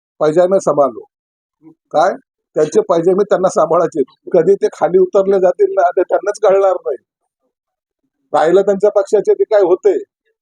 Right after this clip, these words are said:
तुम्हाला आज माहितीस्तव सांगतो,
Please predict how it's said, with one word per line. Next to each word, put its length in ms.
तुम्हाला 320
आज 60
माहितीस्तव 540
सांगतो, 420